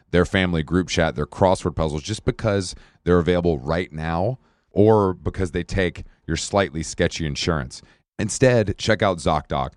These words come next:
the place where you can find and book doctors who will make you feel comfortable, listen to you, and prioritize your health.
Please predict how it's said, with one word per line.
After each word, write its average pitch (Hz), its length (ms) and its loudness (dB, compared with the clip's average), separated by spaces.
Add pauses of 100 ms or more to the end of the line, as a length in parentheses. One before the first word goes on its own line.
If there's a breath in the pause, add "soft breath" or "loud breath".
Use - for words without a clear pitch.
(300)
the 82 80 -4
place 101 320 0
where 92 60 2
you 85 100 2
can 90 160 -4
find 90 480 -2
and 78 180 -8
book 95 240 2
doctors 71 520 -2
who 87 100 0
will 82 80 4
make 78 200 -4
you 85 60 -2
feel 80 220 -2
comfortable, 107 640 -2 (200 soft breath)
listen 101 360 2
to - 160 -4
you, 76 260 2 (320 soft breath)
and 92 460 0
prioritize 78 560 0
your 69 80 -2
health. 71 320 -2